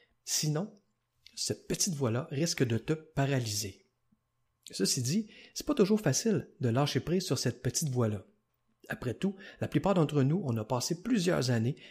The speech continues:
à écouter cette voix-là, puis à nous laisser emprisonner par son langage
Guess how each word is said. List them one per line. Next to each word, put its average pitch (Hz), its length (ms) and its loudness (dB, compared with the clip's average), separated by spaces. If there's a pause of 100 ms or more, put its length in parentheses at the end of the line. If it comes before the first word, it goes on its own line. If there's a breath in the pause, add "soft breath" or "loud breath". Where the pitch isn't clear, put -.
(120 loud breath)
à 131 220 -2
écouter 190 500 2
cette 151 220 -2
voix-là, 113 340 -2 (360 loud breath)
puis - 140 -8
à 131 120 0
nous 135 140 2
laisser 175 460 0
emprisonner 202 960 4 (220)
par 117 160 0
son 120 180 0
langage 113 640 -2